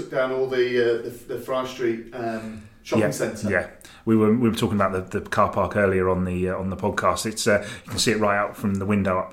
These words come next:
Speaker 2: upstairs, and, uh, it's, it's when that goes, it's quite an eyesore.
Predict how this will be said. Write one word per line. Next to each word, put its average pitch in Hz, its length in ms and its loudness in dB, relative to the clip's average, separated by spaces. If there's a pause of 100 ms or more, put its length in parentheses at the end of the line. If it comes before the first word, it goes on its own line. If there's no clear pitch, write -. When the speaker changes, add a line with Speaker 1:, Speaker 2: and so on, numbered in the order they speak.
(160)
Speaker 2:
upstairs, 90 580 -2
and, 90 220 -2
uh, 90 140 -2 (320)
it's, 117 240 0
it's 127 160 -2
when 117 180 6
that 110 160 4
goes, 95 260 4
it's - 180 -4
quite 120 240 0
an 104 60 2
eyesore. 98 480 2